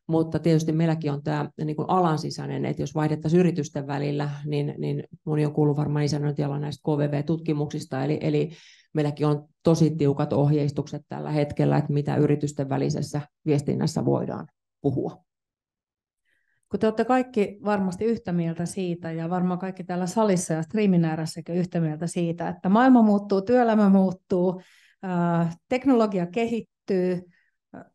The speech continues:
Speaker 2: meillä on, ää, valtavasti osaamista, mutta me tarvitaan lisää niin, että me pysytään tässä energianmurroksessa, kehityksessä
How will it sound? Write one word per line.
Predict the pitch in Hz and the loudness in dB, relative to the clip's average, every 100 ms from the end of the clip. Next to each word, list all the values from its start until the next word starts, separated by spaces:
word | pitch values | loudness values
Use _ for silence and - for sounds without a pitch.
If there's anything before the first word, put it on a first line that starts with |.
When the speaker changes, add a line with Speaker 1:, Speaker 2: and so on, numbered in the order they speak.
| _ 220 _ _ _ _ _ _ _ _ _ _ _ | _ -20 _ _ _ _ _ _ _ _ _ _ _
Speaker 2:
meillä | 196 190 | -6 -2
on, | 190 185 | 0 0
ää, | 185 - 185 185 - - 196 | -2 -2 -4 -4 -8 -14 -2
valtavasti | 214 285 269 214 185 180 - 185 170 170 - _ _ _ _ | 4 4 4 2 0 -2 -4 -4 -4 -6 -18 _ _ _ _
osaamista, | - 226 226 185 180 175 185 - | 0 2 4 4 2 0 -4 -2
mutta | 190 185 | -4 -2
me | |
tarvitaan | 180 220 202 190 170 180 | 0 0 0 -2 -2 0
lisää | 226 - 165 | 0 0 -2
niin, | 175 175 | 0 0
että | 170 | -2
me | 170 | -2
pysytään | 190 180 170 160 | -2 -2 -4 -4
tässä | 165 180 | -8 -10
energianmurroksessa, | - 196 190 185 165 160 165 160 - 165 - 170 - - _ - | 0 2 2 2 0 0 0 -4 -4 -8 -6 -8 -8 -20 _ 2
kehityksessä | 220 208 180 165 - 170 - 165 | 6 6 4 -2 -4 -8 -6 -8